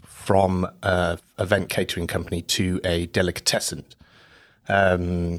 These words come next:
ki-, basically, we lost all of our events.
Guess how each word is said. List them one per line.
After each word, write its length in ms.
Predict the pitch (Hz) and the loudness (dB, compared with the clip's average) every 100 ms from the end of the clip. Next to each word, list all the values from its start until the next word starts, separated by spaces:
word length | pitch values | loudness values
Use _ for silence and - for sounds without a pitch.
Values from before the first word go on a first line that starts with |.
| - | -8
ki-, 520 | - 147 151 147 - - _ _ _ | 0 4 6 6 2 -6 _ _ _
basically, 460 | - 131 - - 92 | 2 4 2 0 0
we 100 | 87 | 0
lost 240 | 87 - | 0 0
all 160 | 90 82 | -2 -2
of 80 | 82 | -2
our 140 | 80 | -2
events. 500 | 80 80 76 - - | -2 -4 -4 -4 -4